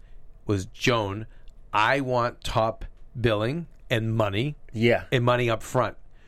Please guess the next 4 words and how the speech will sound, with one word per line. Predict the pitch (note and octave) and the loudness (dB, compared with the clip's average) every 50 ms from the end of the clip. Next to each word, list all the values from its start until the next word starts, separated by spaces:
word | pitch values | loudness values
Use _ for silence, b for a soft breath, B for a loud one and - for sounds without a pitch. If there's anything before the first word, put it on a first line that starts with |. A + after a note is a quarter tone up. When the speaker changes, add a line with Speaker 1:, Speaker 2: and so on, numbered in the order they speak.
| b b b | b b b
Speaker 1:
Short-term | - - - - A#2+ G#2+ G#2 - - F#2+ F2+ F2+ | -6 -2 0 2 2 2 0 -2 -4 -2 -2 0
goals. | - F#2+ E2 - - - - - - - - - | 0 0 -2 -2 -4 -10 -12 -14 -16 -18 -10 -4
Speaker 2:
Yeah. | A2+ A2+ B2 B2 F#2+ E2+ - - - - - - - - - - - - | 2 4 4 4 4 0 -6 -12 -16 -18 -18 -18 -18 -16 -18 -16 -2 0
Speaker 1:
Betty, | A#2+ G#2+ G#2+ G#2+ A#2 C3+ D3+ | 2 2 2 0 0 -2 -4